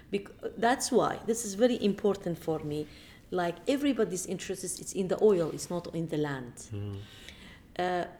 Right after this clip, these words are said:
Speaker 1: so when I became a member of parliament, I realized that, unfortunately,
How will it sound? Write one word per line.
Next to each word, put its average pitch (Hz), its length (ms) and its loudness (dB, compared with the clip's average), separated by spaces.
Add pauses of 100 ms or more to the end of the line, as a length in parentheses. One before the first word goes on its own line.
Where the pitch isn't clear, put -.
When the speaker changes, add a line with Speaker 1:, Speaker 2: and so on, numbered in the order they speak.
Speaker 1:
so 196 200 -2
when 214 200 2
I 233 140 2
became 262 340 0
a 214 60 2
member 180 340 -2
of 151 200 -6
parliament, 147 560 -2
I 202 280 2
realized 185 640 0
that, - 260 -2 (360)
unfortunately, 220 800 -2